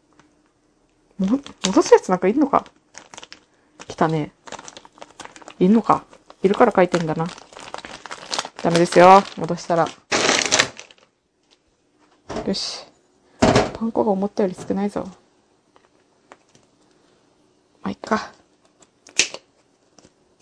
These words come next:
薄めのパン粉つけ、あ！おっと、このパルメザンチーズの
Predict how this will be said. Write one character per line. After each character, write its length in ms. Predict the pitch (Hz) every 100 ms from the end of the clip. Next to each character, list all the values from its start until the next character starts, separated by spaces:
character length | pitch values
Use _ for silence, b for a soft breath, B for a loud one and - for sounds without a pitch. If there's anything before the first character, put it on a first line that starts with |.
| _ _ _ - -
薄 240 | - -
め 100 | 226
の 120 | 226 233
パ 120 | 233
ン 80 | 220
粉 260 | - 226 - _ - - -
つ 120 | -
け、 160 | 107 -
あ！ 260 | - - - _ - b b b b _ _ _ _ -
お 140 | 214
っ 80 | 262 -
と、 260 | - 196 247 -
こ 100 | 220
の 80 |
パ 140 | 220 233
ル 80 | 247
メ 100 | 254
ザ 140 | 254
ン 60 | 254
チ 220 | - 269
ー 140 | 269
ズ 160 | 240 208
の 260 | 202 240